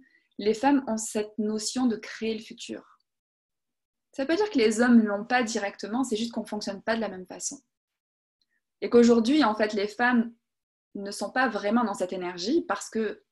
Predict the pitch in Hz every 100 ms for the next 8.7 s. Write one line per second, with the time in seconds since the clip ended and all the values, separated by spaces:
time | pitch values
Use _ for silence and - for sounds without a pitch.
0 | _ 196 190 185 185 - 180 180 269 320
1 | 226 - _ _ - 196 202 208 277 285
2 | 202 185 214 208 202 196 185 185 175 190
3 | 277 233 - _ _ _ - 190 190 240
4 | 240 233 214 208 185 180 190 196 185 190
5 | 208 208 196 180 180 175 175 208 240 -
6 | - - - _ _ _ _ _ _ -
7 | 202 233 247 254 247 233 254 311 233 262
8 | 226 - 214 214 - 226 226